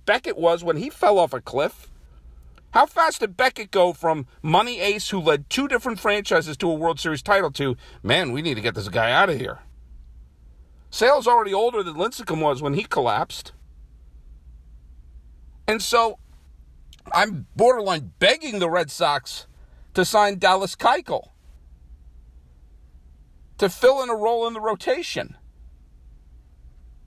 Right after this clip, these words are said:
'Cause they need it. You know, it was talking about the sauce and just, I just, one taste of it, I got an idea.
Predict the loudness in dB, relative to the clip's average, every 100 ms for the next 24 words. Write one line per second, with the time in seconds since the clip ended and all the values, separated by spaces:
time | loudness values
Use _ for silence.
0 | -20 -20 -2 -2 0 -2 -2 -2 0 -2
1 | -6 -16 -20 -20 -20 _ -20 -20 -20 -20
2 | -20 -20 -20 -12 0 4 4 2 -4 -4
3 | 0 0 0 -6 -6 -2 2 4 2 -2
4 | -10 -4 -2 -2 -8 -8 -8 0 0 0
5 | -4 -4 0 0 0 0 -2 -2 -2 -2